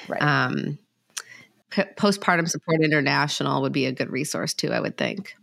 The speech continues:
Speaker 1: Yes, P S I has some wonderful support. Resolve, which is the National Infertility, um, Advocacy Support Organization. And there are other very specific organizations specifically around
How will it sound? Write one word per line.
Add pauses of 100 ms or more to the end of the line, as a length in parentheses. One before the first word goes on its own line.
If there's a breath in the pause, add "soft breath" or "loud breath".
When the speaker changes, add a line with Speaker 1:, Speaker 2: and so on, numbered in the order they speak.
(120)
Speaker 1:
Yes,
P
S
I
has
some
wonderful
support.
Resolve,
which
is
the
National
Infertility, (140)
um,
Advocacy
Support
Organization. (340 loud breath)
And
there
are
other
very
specific
organizations
specifically
around